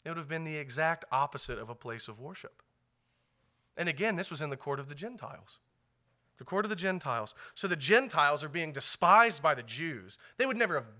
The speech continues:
dared done this in the court of Israel. Not even the court of women. No, you do this in the court of the Gentiles.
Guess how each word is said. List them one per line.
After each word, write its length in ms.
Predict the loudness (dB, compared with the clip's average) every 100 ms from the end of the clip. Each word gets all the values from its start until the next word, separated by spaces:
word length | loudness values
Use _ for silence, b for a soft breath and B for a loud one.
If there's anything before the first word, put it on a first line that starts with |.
| 2
dared 480 | 6 8 8 6 4
done 260 | 2 2
this 240 | -4 -6 -6
in 80 | -6
the 80 |
court 220 | -4 -4 -4
of 100 | -4
Israel. 440 | -8 -10 -16 -18 _ _ _ _ _ _ _ _ _ _ _ _ _ 0
Not 160 | 2
even 120 | 2 0
the 60 |
court 240 | 0 0 0
of 120 | -2
women. 220 | -4 -2
No, 60 | -6
you 120 | -6
do 140 | -4 -4
this 160 | -4
in 60 | -6
the 60 |
court 200 | -4 -4
of 80 | -4
the 40 | -6
Gentiles. 680 | -8 -8 -10 -12 -12 -20